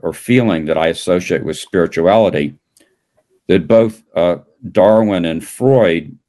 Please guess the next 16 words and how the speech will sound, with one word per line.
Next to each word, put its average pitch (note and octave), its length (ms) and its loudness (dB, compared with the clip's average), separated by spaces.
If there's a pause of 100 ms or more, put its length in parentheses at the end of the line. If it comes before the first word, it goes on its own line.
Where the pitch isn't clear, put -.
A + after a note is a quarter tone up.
(760)
have F#2+ 200 -2
argued F2+ 760 -2
that F2 180 -2
the E2+ 100 -4
appreciation G2 720 0
of D2 180 -8
beauty F#2 560 0
is E2+ 260 -2
a, E2 220 2 (340)
is F2 200 0
a E2 360 2 (300)
byproduct F2+ 800 -2 (580)
or D2+ 100 -10
closely G#2+ 460 0
related E2+ 720 0
to, E2+ 520 -2